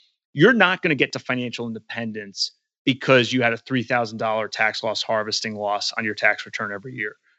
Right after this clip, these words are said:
You're gonna get to final, financial independence through total contributions and total return. And so that's the game I would play,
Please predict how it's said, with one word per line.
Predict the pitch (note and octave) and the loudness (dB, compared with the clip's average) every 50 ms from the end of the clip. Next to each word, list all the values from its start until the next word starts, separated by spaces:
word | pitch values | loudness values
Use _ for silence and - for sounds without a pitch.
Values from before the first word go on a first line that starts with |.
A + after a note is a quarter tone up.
| _ _ | _ _
You're | - C#3+ F#3 | 8 10 10
gonna | A3+ A#3+ A3+ | 10 10 8
get | G3+ G3+ F#3+ - | 6 4 4 2
to | E3+ | 0
final, | - - D#3 D3+ D3 D3 D3 _ _ - | 0 0 2 2 2 0 -2 _ _ -2
financial | C#3+ C3+ C3+ C#3 C3 C#3 C3+ | 0 2 2 2 0 0 0
independence | B2 A#2+ A#2+ - - A#2+ A#2+ A#2 A#2+ A#2+ A#2 - - - - | 0 0 -2 -2 -2 -2 0 0 0 -2 -4 -6 -8 -8 -4
through | C3 A#2+ A#2 A#2 A2 G#2+ _ _ _ _ _ - | -2 0 0 0 -2 -2 _ _ _ _ _ 0
total | - D#3+ F3+ F#3 F#3 | 4 6 8 8 8
contributions | - F#3 F#3 F3 - E3 C#3 D3 C#3+ C#3+ B2+ - C#3 C3+ C3 B2 | 6 4 2 2 2 0 0 2 2 2 2 0 0 0 0 0
and | A#2+ A2 G#2 | -2 -6 -6
total | - - A#2+ A#2 A2+ G#2+ | -4 -2 0 0 0 -2
return. | G#2+ G#2+ G#2 - - A#2 G#2 G2 G2 G2 - | -4 -6 -8 -8 -8 -6 -6 -8 -8 -6 -6
And | A2+ A2 | -2 0
so | - C#3 | 2 2
that's | C3+ C#3+ E3 G#3 A#3+ - - | 4 6 6 4 4 2 0
the | - F3 | 0 2
game | C#3+ C#3 C#3+ C#3+ C3 A#2+ | 4 4 4 4 4 4
I | A#2 A#2 B2 | 2 2 2
would | C#3 D3 C#3+ - | 0 0 -4 -6
play, | _ - D#3+ D#3 D#3 D#3+ E3 | _ -4 -2 -2 -2 -4 -6